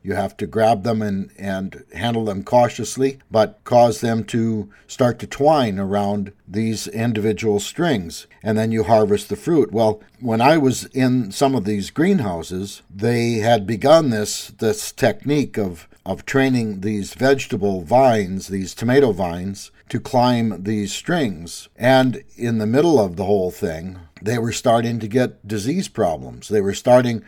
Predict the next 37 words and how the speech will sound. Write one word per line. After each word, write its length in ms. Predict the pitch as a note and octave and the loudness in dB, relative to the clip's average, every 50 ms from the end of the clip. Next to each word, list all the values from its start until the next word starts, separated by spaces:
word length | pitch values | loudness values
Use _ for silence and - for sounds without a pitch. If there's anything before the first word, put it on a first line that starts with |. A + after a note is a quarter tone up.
| _ _ _ | _ _ _
to 120 | - C3+ B2 | -2 -2 -2
see 520 | - - - D3 C#3+ C#3 C3 B2 A#2 - | 0 -2 0 2 4 4 4 2 0 -2
on 340 | - - G#2 G#2 G#2 G#2 G2+ | -6 -6 -4 -2 -2 0 0
the 80 | G2+ G2+ | 0 0
leaves 520 | G#2+ B2+ C#3 D3+ D#3+ E3+ D#3+ D#3 - - | 0 2 2 2 0 0 -2 -6 -6 -4
and 160 | G#2+ G2+ G2+ | -2 0 2
on 200 | G2+ G2 G2 F#2+ | 2 2 0 0
the 60 | F#2 - | -4 -6
stems 500 | - - - B2+ B2+ C3+ C#3+ C#3 C3 - | -6 -2 0 2 2 2 2 -2 -6 -4
dieback, 640 | - A2+ G#2 A2+ A#2 G#2+ A#2 A#2+ C3 D3+ E3 - - | 0 2 2 2 2 2 2 2 2 2 -2 -4 -6
and 100 | G#2+ G#2 | -4 -4
in 100 | G2+ G2 | -4 -4
some 220 | - - C#3+ A#2+ | -4 -4 -4 -4
cases 480 | - - B2 A2 A2 - - A2+ G2 E2 | -4 -4 -4 -4 -4 -4 -6 -10 -8 -8
the 100 | G2 G2 | -6 -4
whole 180 | G#2 G#2+ G2+ G2 | -4 -4 -4 -4
plants 460 | - B2+ B2+ B2+ C3 B2+ B2+ - - | -4 -2 -2 -2 -2 -2 -6 -8 -10
would 120 | F2+ D2 | -10 -10
die. 360 | C2 E2 D2 B1+ A#1 A1 - - _ _ _ _ | -8 -8 -8 -8 -8 -12 -16 -20 _ _ _ _
And 100 | F2 G#2 | 0 2
I'd 160 | A2 A#2 G#2+ | 4 4 6
ask 300 | A#2 C3 D3 C#3+ - - | 6 4 4 4 2 0
them 200 | - B2 G#2 G#2 | -4 -4 -4 -4
questions. 840 | G2+ - D3 E3 F#3 F3+ - - - G2+ E2+ C#2+ D2 D2+ - - - _ _ - | -4 -4 -2 -2 -2 -2 -4 -6 -6 -6 -6 -8 -12 -16 -18 -20 -20 _ _ -4
I, 160 | G2 A2+ - - | -4 -4 -4 -4
I 180 | - F#2+ B2 C3 | 0 2 2 4
looked 320 | B2 A#2+ B2+ B2+ B2+ - - | 4 2 0 -2 -2 -2 -2
at 140 | A2+ F#2 G2 | -2 -2 -2
it 160 | G2+ - - | -4 -6 -8
and 140 | E2+ F2+ F2+ | -12 -10 -10
I 280 | F2 E2+ E2+ E2+ E2 - _ _ _ | -10 -10 -10 -12 -16 -18 _ _ _
assumed 840 | G2 G2+ - - - D3 D#3 D#3 C#3 A#2 A2 G#2 F#2+ G2+ G2+ E2+ - - _ _ - | -8 -8 -6 -4 -4 -2 -2 0 0 0 -2 -2 -2 -4 -6 -8 -10 -14 _ _ -6
it 200 | A2+ A#2+ G2 - | -6 -6 -4 -2
was 580 | G#2+ G#2+ G#2 G2 G2 F#2+ E2+ - - - - - _ _ _ _ | 0 0 0 0 -2 -4 -6 -8 -12 -14 -16 -20 _ _ _ _
most 380 | - F2 G#2 A#2 A#2 G#2+ - A#2 | -10 -6 -4 -2 -2 -4 -4 0
likely 440 | A#2 A#2+ B2+ B2+ B2+ - A2+ G2+ F#2+ | 2 2 2 2 0 0 0 0 0
verticillium, 960 | E2+ D2+ G#2 A2 F2+ F#2+ - - - C#3 C#3 C#3 A#2 G2 F2+ F2+ G2 A2 A2+ | -2 -2 -2 -2 -2 -4 -4 0 2 4 4 4 4 2 0 -4 -10 -12 -14